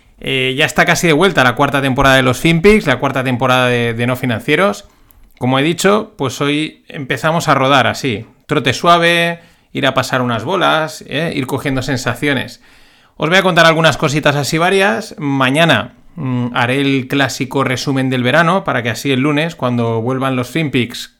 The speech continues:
cada día, pues empezar de cero, ¿no? Empezar como, bueno, al día. Y, mm, pasado mañana,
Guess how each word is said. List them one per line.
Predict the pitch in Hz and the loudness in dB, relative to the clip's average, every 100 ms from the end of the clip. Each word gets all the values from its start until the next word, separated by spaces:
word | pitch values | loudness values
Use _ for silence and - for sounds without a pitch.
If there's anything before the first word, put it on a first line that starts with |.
| - | -2
cada | 135 131 | 0 2
día, | 135 143 165 165 _ _ _ _ _ _ | 2 2 0 -2 _ _ _ _ _ _
pues | 143 135 123 120 - | 0 2 0 -2 -4
empezar | 131 127 123 127 135 | -4 -2 -2 0 0
de | 135 120 | 0 0
cero, | 151 107 | 0 0
¿no? | 120 | -2
Empezar | 147 117 123 120 | -2 -4 -4 -4
como, | 123 127 120 117 - _ - | -2 -2 -2 -6 -14 _ -16
bueno, | - 139 131 | -4 -4 -2
al | - 127 | -2 0
día. | 139 107 - - _ - _ _ | 0 0 -4 -12 _ -20 _ _
Y, | 185 214 220 220 220 | 0 2 2 -2 -6
mm, | - 160 151 139 | -8 -6 -4 -4
pasado | 139 139 165 170 | -2 2 4 4
mañana, | 180 196 196 220 226 | 4 4 4 4 0